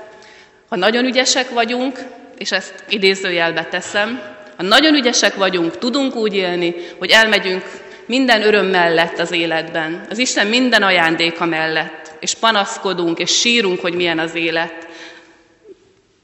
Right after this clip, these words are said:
Ismerünk ilyeneket, néha ráismerünk magunkra is ebben.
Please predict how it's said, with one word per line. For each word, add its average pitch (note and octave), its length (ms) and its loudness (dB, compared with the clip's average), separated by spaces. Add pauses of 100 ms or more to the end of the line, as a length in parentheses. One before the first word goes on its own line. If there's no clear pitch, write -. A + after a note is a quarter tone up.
Ismerünk F3 600 0
ilyeneket, E3+ 640 0
néha A#3+ 680 2
ráismerünk F#3 680 2
magunkra F3 480 0
is E3 200 -4
ebben. E3 560 -4